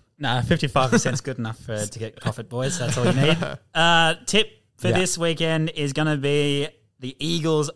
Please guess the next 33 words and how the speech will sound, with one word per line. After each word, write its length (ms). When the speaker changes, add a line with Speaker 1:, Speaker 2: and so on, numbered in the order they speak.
Speaker 1:
over 240
the, 180
the 140
Doggies 600
at 60
Speaker 2:
Ooh, 420
Speaker 1:
Marvel. 300
Speaker 2:
it's 120
Marvel 480
as 120
well. 480
Speaker 1:
So 300
last 460
two 260
times 500
that 260
the, 160
these 220
two 100
teams 200
have 100
played 180
at 80
Marvel, 480
the 160
Eagles 220
have 120
won. 580
Speaker 2:
Yeah. 240
Speaker 1:
Doggies 280
come 160
off 140
a, 60